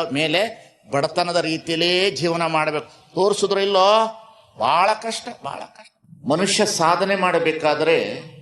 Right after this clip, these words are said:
ಸನ್ಯಾಸಿಯೇ ಆಗಬೇಕು ಅಂತ ಏನೂ ಇಲ್ಲ. ಸಾಧನೆ ಅನ್ನತಕ್ಕಂಥದ್ದು ಸನ್ಯಾಸ ಮತ್ತು ಸಂಸಾರ ಅನ್ನತಕ್ಕಂಥದ್ದಿಲ್ಲ. ಮನುಷ್ಯನ ಬದುಕಿನಲ್ಲಿ ಮನಸ್ಸಿಗೆ ಸಂಬಂಧಪಟ್ಟಂಥದ್ದು.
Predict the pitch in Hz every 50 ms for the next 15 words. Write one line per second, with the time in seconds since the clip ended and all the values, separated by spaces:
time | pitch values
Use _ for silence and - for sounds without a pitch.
0 | - _ _ - - - - 160 165 180 202 208 214 208 208 - 202 190 190 185
1 | 170 165 165 170 170 160 160 156 156 151 143 143 135 - 139 131 127 123 120 117
2 | 113 104 101 90 - - - - - _ - - - - 160 156 175 185 196 220
3 | 220 233 233 214 202 202 202 - 175 - - 170 170 165 165 175 170 170 165 160
4 | - - 147 143 156 170 180 180 185 180 180 - 175 160 156 151 147 - - 147
5 | 139 135 139 - 123 131 127 131 - 151 139 135 131 127 123 117 113 113 - -
6 | 107 - - 110 95 - - 101 - - 87 82 - - - - _ - - 98
7 | 107 131 156 185 196 190 - - 185 160 165 156 156 151 - 180 175 - 165 151
8 | 156 156 165 185 175 131 120 131 151 170 - - - - - - - _ _ _
9 | _ _ _ _ _ _ _ _ _ _ _ _ - 98 113 131 147 175 185 -
10 | - 190 165 170 165 - - 139 123 131 131 127 123 127 120 - 110 107 - -
11 | - 104 95 90 - 87 80 - -